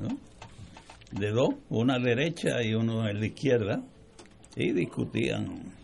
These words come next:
acaloradamente en aquel. Yo le dije, "Mira, Juan Manuel, este,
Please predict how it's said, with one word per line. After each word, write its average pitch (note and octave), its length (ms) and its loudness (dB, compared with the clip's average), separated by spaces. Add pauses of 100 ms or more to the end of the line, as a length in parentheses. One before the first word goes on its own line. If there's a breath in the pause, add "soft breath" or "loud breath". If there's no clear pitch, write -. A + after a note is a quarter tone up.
(380 loud breath)
acaloradamente F#2+ 1040 0
en E2+ 120 -8
aquel. F#2+ 340 -6 (1120 loud breath)
Yo A#2+ 80 6
le C3 80 8
dije, B2 120 10
"Mira, G#3+ 220 10
Juan C#3 240 8
Manuel, G#2 520 6 (640)
este, E2 480 -8